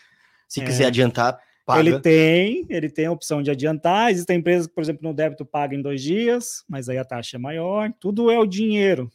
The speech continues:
Speaker 2: Então, assim, você tá lidando com dinheiro com o cliente. Então, é uma venda muito consultiva que você tem que auxiliar bem ele pra você entender do que você tá falando.
Speaker 1: Cara,
Speaker 2: Você
Speaker 1: que louco,
Speaker 2: entendeu?
Speaker 1: você pode quebrar o cara, quebra o fluxo de ca-,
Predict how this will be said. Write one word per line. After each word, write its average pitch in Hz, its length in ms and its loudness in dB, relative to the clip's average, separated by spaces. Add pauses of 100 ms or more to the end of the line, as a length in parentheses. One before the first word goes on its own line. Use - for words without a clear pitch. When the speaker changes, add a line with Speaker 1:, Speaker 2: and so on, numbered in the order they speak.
(120)
Speaker 2:
Então, 143 240 -8
assim, 147 280 -6 (280)
você 143 120 -8
tá 175 140 2
lidando 196 300 2
com 190 100 -4
dinheiro 165 220 0
com 151 80 -4
o 139 40 -6
cliente. 127 320 -6
Então, 135 140 -8
é 156 40 -4
uma 175 200 2
venda 185 340 -4
muito 190 360 -4
consultiva 208 580 -6
que 233 60 -10
você 262 100 -6
tem 214 120 -4
que 220 40 -2
auxiliar 202 500 -4 (160)
bem 196 500 2
ele 233 260 4
pra - 80 -10
você 262 60 -2
entender 247 280 0
do 220 60 0
que - 80 -12
você 240 40 -10
tá 226 120 -2
falando. 170 440 -4 (760)
Speaker 1:
Cara, 208 360 -2
Speaker 2:
Você 127 120 -6
Speaker 1:
que 196 60 -2
louco, 202 180 4
Speaker 2:
entendeu? 180 160 0
Speaker 1:
você - 80 2
pode 170 200 2
quebrar 196 320 2
o 233 60 0
cara, 254 420 0
quebra 180 280 -2
o - 20 -10
fluxo 233 340 -8
de 214 120 -8
ca-, 226 240 -2